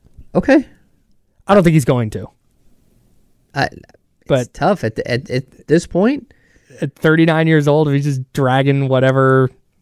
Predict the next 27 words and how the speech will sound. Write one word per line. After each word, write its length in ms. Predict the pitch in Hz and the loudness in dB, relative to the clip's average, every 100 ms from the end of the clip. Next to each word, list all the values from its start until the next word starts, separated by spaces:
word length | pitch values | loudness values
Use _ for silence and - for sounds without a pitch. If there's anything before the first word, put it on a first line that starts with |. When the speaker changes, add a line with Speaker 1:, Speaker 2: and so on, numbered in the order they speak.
| _ _ - - _ _ | _ _ -20 -20 _ _
Speaker 2:
that 320 | 160 139 131 - | -6 -4 -4 -4
team 240 | 147 139 | -4 0
is 200 | 139 139 | 0 0
to 240 | 139 131 127 | 2 2 0
a, 40 | |
to 180 | 170 143 | -2 -2
a 40 | |
title, 280 | 131 127 131 | -2 -4 -4
that'd 180 | 120 110 | -8 -12
be 60 | 82 | -16
crazy. 320 | - - - | -20 -20 -8
Speaker 1:
I'm 120 | 117 | -2
just 180 | 113 - | 0 -2
confused 480 | - 87 - 90 92 | -4 -8 -4 -4 -2
by 120 | 87 | -2
the 120 | 85 | 0
roster. 400 | 85 85 82 - | 2 2 0 0
I 100 | 90 | 2
always 260 | 90 87 85 | 4 2 2
am. 140 | 90 82 | -2 -2
Speaker 2:
I, 100 | 131 | -4
it's, 540 | 131 - - - - | -4 -10 -14 -12 -12
it's, 240 | - - - - - | -12 -14 -14 -16 -20
it's 140 | _ - | _ -8
weird. 180 | 120 - - - _ | -6 -8 -16 -20 _
Speaker 1:
It's 100 | _ | _
wild. 420 | - 85 85 85 | -4 0 2 0